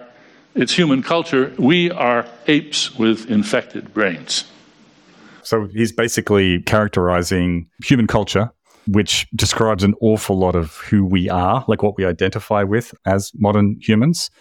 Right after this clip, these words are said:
Speaker 2: as being an, an evolutionary revolution in the same way that symbiosis, multicellularity, sexual reproduction, et cetera, were these qu-,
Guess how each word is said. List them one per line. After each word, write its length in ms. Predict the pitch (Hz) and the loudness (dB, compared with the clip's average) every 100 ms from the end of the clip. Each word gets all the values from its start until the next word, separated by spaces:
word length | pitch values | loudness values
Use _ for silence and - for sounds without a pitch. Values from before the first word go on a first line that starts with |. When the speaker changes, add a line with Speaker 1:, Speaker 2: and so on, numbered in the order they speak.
| _ _ - | _ _ -4
Speaker 2:
as 280 | 120 127 110 | 0 0 -2
being 500 | 123 120 120 117 110 | 0 4 4 4 2
an, 260 | - 98 101 | 0 -4 0
an 140 | 110 | 2
evolutionary 800 | 113 110 110 107 110 101 95 92 95 | 4 4 0 0 0 2 0 -2 0
revolution 600 | 104 101 107 117 95 90 | 0 2 2 2 0 0
in 140 | 92 | 2
the 80 | 92 | 0
same 380 | - 98 95 90 | -2 0 0 0
way 420 | 92 90 87 90 _ _ _ _ _ | 0 2 0 -2 _ _ _ _ _
that 180 | 92 87 - | -4 -4 -8
symbiosis, 680 | - 104 90 90 - 92 - | -2 2 2 2 0 -2 0
multicellularity, 1300 | 90 87 - 90 87 90 87 87 85 85 82 82 82 - | -2 -2 -4 -6 -4 -4 -2 -2 -2 -4 -6 -8 -10 -16
sexual 340 | - 95 - | -8 -6 -2
reproduction, 520 | 85 87 92 - 90 87 | -2 0 -2 -2 -2 -2
et 100 | - | 0
cetera, 360 | 95 85 82 - - - _ | 0 0 -2 -6 -18 -20 _
were 380 | 92 90 87 85 _ _ | 0 2 2 -2 _ _
these 140 | 92 | -6
qu-, 120 | - | -4